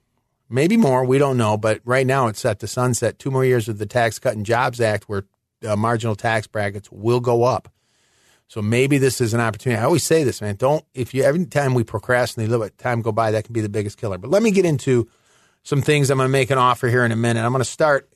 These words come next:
again, I just wanna kinda lay the groundwork here in some of the, uh, topics we're gonna talk about. But let me start with, as we talk about many times,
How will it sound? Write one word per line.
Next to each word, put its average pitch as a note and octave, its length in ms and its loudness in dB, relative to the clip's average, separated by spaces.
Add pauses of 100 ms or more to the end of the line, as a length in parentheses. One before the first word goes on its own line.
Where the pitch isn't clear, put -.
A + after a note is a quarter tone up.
again, B2 320 -2 (160)
I B2 60 -10
just B2+ 180 -4
wanna C3+ 180 2
kinda B2+ 220 0
lay B2 220 4
the B2 80 0
groundwork A2+ 500 0
here A2+ 200 -2
in G#2 80 -2
some A#2 180 -4
of A2+ 80 0
the, G#2+ 100 -2
uh, G#2 140 -2 (160)
topics A#2 440 -6
we're A#2 60 -12
gonna G#2 80 -10
talk A2 220 0
about. G2+ 180 -6
But G#2 180 -14
let D#3 120 2
me A#3+ 100 2
start C3 380 0
with, A2 260 -4 (640)
as C#3 140 2
we D3+ 140 4
talk D#3 320 2
about B2+ 220 0
many A#2+ 360 2
times, G2+ 500 -6